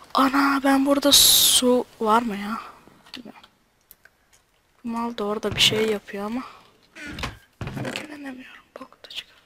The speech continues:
Ve abi bu kadar prolog olunmaz beyler. Üçte üç. Neyse beyler,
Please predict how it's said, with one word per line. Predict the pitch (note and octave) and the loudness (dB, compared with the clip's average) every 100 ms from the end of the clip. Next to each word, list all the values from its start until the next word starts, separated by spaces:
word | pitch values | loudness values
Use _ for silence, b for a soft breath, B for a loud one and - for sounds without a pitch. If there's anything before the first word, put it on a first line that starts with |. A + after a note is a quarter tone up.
| - | 0
Ve | B3+ C4 C#4 C4+ B B B B B B | 8 12 10 8 B B B B B B
abi | - A#3 A3 A3 G3 G#3+ | 12 12 12 8 8 4
bu | A3+ | 4
kadar | A3+ A3 G#3 | 8 10 8
prolog | - G#3 G#3 G#3 | 6 4 4 4
olunmaz | G3+ G3+ G3+ G3 F#3+ | 2 2 4 4 4
beyler. | F#3+ F3+ F#3 G#3+ - - | 2 2 2 0 -2 -4
Üçte | G3+ - G3 F#3+ | 2 2 2 0
üç. | G#3+ - - B B B B B B B B B B B B - _ | 2 2 0 B B B B B B B B B B B B -20 _
Neyse | - D4+ - A#3+ A#3 | 8 10 10 8 8
beyler, | A#3 A3+ A#3+ A#3+ - | 6 6 6 8 6